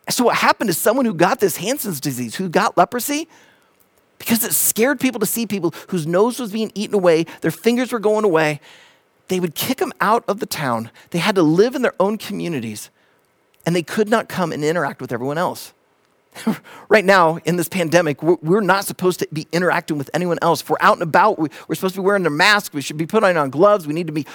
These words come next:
washing our hands. We need to be maintaining six foot of distance. Could you imagine that being our life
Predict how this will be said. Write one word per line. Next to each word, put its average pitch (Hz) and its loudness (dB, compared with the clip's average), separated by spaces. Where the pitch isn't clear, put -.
washing 190 2
our 175 2
hands. 196 -2
We 175 -4
need 202 -4
to 214 -4
be 190 -2
maintaining 180 -2
six - -8
foot 208 0
of 143 -6
distance. 208 -2
Could 175 0
you 359 4
imagine 196 0
that 180 2
being 170 -4
our 147 0
life 127 -4